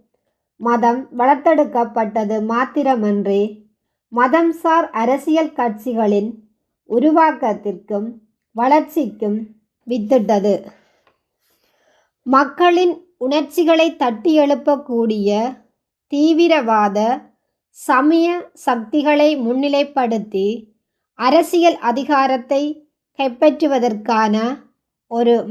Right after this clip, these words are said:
மார்க்கமாக அரசியல்வாதிகள் மதத்தினை கையாண்டுள்ளனர்.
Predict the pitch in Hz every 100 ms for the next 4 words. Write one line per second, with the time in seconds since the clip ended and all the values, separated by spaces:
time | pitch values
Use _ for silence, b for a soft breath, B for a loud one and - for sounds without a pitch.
0 | 240 277 330 285 330 269 247 226 220 226
1 | 233 247 _ _ _ _ _ _ - 262
2 | 285 311 339 330 320 233 226 226 220 220
3 | 208 220 233 _ _ _ 214 233 269 302
4 | - 240 220 214 220 - - 247 269 285
5 | 254 214 196 196 202 196